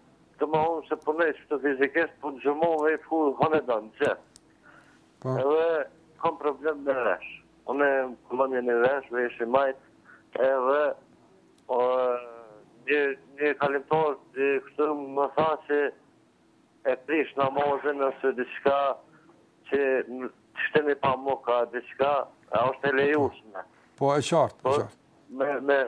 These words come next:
Speaker 1: me fol gjumot, ose me fol një vakt, që është zakon me fol vakt, pesë vaktet,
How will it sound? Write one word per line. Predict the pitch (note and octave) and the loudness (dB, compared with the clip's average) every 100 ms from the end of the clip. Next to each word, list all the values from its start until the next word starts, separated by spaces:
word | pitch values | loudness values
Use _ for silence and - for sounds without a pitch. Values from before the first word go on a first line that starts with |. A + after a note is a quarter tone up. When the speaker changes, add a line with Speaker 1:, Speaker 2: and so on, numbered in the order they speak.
| - | -4
Speaker 1:
me | B2+ B2 | -16 -14
fol | - D3 C#3 A#2+ | -2 0 0 -2
gjumot, | - C3 C#3 D#3+ D#3+ D#3+ _ _ | -2 0 2 2 2 -2 _ _
ose | - A2 - C3+ | -8 -6 -2 0
me | C3 | 0
fol | - D3+ C#3 | 0 0 2
një | C3 | 2
vakt, | C#3+ D#3 C3 - _ _ _ - | 2 2 -2 -8 _ _ _ -4
që | C#3 | 2
është | C#3 C3 - - A#2 | 2 0 -6 -14 -4
zakon | C3 B2+ C#3+ D#3 D3 | -2 -2 0 -2 -2
me | C3+ | -4
fol | C#3+ C#3 | -2 0
vakt, | B2+ D#3 C3+ - | 2 2 2 -4
pesë | - D#3 C#3 | -2 0 2
vaktet, | D#3 D3+ - D#3+ D#3+ | 0 0 0 -2 -2